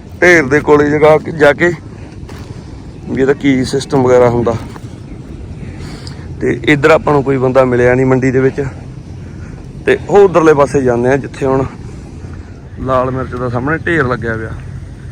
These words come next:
ਤੁਸੀਂ ਵੀ ਦੇਖ ਪਾਉਂਦੇ ਹੋਵੋਗੇ। ਹੁਣ ਇੱਥੇ ਤੁਰੇ ਫਿਰਦੇ ਨੇ, ਅੱਖਾਂ 'ਚ ਵੀ ਪੈਂਦੀ ਆ ਮਿਰਚ, ਹਨਾ? ਤੇਜ਼ ਆ ਨਾ? ਬਿਲਕੁਲ। ਤੇ ਬਣੇ ਰਹੋ ਨਾਲ ਭਰਾਵੋ।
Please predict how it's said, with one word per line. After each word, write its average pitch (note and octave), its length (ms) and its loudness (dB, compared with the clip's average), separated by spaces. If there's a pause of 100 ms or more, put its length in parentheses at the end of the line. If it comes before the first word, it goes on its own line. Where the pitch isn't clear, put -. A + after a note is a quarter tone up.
(300)
ਤੁਸੀਂ C3 240 -4
ਵੀ D#3 100 2
ਦੇਖ C#3+ 220 -2
ਪਾਉਂਦੇ C3+ 260 -2
ਹੋਵੋਗੇ। C3 340 -4 (1400)
ਹੁਣ G3+ 180 -2
ਇੱਥੇ C4 180 0
ਤੁਰੇ A3+ 220 -4
ਫਿਰਦੇ G#3+ 220 0
ਨੇ, B3 120 4
ਅੱਖਾਂ A3 260 2
'ਚ A3+ 40 0
ਵੀ C4+ 120 2
ਪੈਂਦੀ G#3 240 2
ਆ E3 80 2
ਮਿਰਚ, D#3 220 0
ਹਨਾ? B3 300 6 (1600)
ਤੇਜ਼ G3 260 4
ਆ A3 100 4
ਨਾ? B3+ 160 0 (1040)
ਬਿਲਕੁਲ। B2 460 -10 (2250)
ਤੇ B2 380 -8 (1900)
ਬਣੇ A#2+ 300 0
ਰਹੋ B2 180 2
ਨਾਲ C3 240 2
ਭਰਾਵੋ। B2+ 340 0